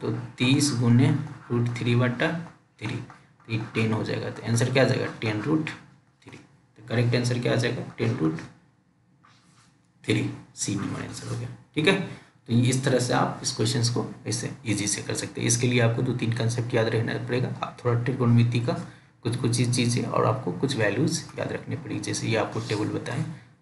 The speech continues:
आप ये याद रख सकते हैं। देखिए अगला question है फिर से त्रिकोणमिति से। देखिए त्रिकोणमिति से हमेशा तीन से चार questions आते हैं, ठीक है? तीन से चार question आते हैं, तो इसीलिए आप अच्छे से, कभी कभी पाँच छः भी पूछते हैं, तो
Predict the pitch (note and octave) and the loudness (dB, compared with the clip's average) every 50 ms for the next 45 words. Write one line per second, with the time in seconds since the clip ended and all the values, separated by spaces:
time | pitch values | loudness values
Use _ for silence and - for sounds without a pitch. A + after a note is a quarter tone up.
0 | _ _ - - - F3 - F#2 G2 - - - - - F#2+ - - - - - | _ _ -14 -8 -4 0 2 2 2 0 -2 -6 -4 0 0 0 0 0 -2 -2
1 | - - - - - - - - - - - _ _ _ _ _ _ _ _ _ | -4 -6 -8 -10 -16 -18 -20 -20 -20 -20 -20 _ _ _ _ _ _ _ _ _
2 | _ _ _ _ _ _ _ - _ _ - B2+ A#2 B2+ A#2+ A#2+ A#2+ C3 C3 C3 | _ _ _ _ _ _ _ -20 _ _ 0 2 4 4 6 6 6 6 6 6
3 | C3+ C3 A#2+ - C#3+ C3 C3 C3 C3 C3 A#2+ B2 C3 B2 C3 - A#2+ A#2 B2 B2+ | 6 4 4 4 4 4 4 4 4 4 4 4 4 2 2 0 0 2 4 4
4 | B2 B2 B2 A#2+ A#2+ - - - C3 C3 B2+ C3+ A#2+ B2 D3 C3+ - D3 D3 C#3+ | 4 4 2 2 0 0 0 2 4 4 6 6 4 4 2 2 4 4 4 6
5 | C#3 C#3 C#3+ D3+ D#3 - D#3 C3+ B2+ B2+ B2+ - C#3+ D3+ D3 - - - - C3+ | 4 4 4 4 4 4 4 2 2 2 2 2 0 -2 -2 -6 -10 -6 0 2
6 | B2+ B2+ B2+ C3 B2 B2 A#2 A2+ A2+ - A#2 A2 - A2+ G#2 - A2 A2 - - | 2 4 4 2 2 2 2 2 2 2 0 0 -2 -2 -4 -6 -6 -6 -8 -10
7 | - - - - - _ _ - C#3 C#3+ C#3+ B2 A#2 - - A#2 A#2 A2+ A#2 A#2+ | -16 -20 -20 -20 -20 _ _ -6 -4 -2 0 -2 -2 0 2 2 2 2 2 0
8 | - - - - B2 A#2+ A#2 A#2+ A#2+ A2+ - A#2+ A#2 A#2+ A#2+ - - D3 E3+ - | -2 -4 -4 -2 -2 -2 -2 -2 -4 -4 -4 -4 -4 -4 -4 -4 -4 -4 -4 -4
9 | - - A2 - - B2 A#2 A#2 A#2 A#2 A#2 A#2 A#2 - - A#2+ A#2+ - - - | -6 -6 -6 -6 -4 -4 -2 -2 -2 -2 -4 -4 -6 -6 -8 -10 -10 -10 -12 -14
10 | - - - _ _ _ _ _ _ - A#2 A#2 A#2 A#2+ A#2+ A#2+ A#2+ A#2+ A#2 A#2 | -18 -20 -20 _ _ _ _ _ _ -4 -2 0 2 4 4 2 2 0 0 2
11 | A#2+ C3+ C3+ - - B2 A#2+ B2 C3+ C3 - - - - - - - - - - | 2 2 2 2 2 0 2 2 0 0 0 -2 -2 -4 -4 -6 -8 -8 -10 -14
12 | - - - - | -16 -18 -20 -20